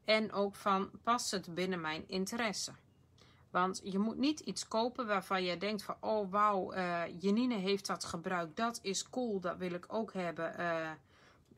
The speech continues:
dat is ook mijn ding. Het kan best zijn dat het gewoon totaal niet jouw ding is. Dus kijk gewoon van, wat past bij mij, eh, in wat voor stijl kan ik er het beste mee overweg.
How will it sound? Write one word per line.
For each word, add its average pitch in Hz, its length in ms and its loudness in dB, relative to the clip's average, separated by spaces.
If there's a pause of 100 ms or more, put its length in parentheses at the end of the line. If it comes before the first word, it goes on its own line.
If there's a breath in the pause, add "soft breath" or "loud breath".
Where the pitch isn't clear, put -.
(160)
dat 226 320 0
is 190 220 -2
ook 233 220 0
mijn 170 300 0
ding. 156 340 -4 (320 loud breath)
Het - 240 -4
kan 220 320 2
best 240 240 -2
zijn 196 320 2
dat 185 200 -4
het 196 160 -8
gewoon 190 520 -4
totaal 190 520 2
niet 233 400 0
jouw 160 240 -2
ding 156 340 -4
is. 143 360 -8 (380)
Dus 175 460 -6
kijk 254 240 2
gewoon 233 440 -2
van, 175 240 0
wat 247 300 2
past 254 320 0
bij 202 140 2
mij, 196 440 4
eh, 175 220 0 (140)
in 190 240 0
wat 247 220 0
voor 208 220 -4
stijl 220 420 0
kan 175 300 -2
ik - 260 -6
er 208 100 0
het 165 160 -4
beste 202 380 -4
mee 170 180 -2
overweg. 165 760 -4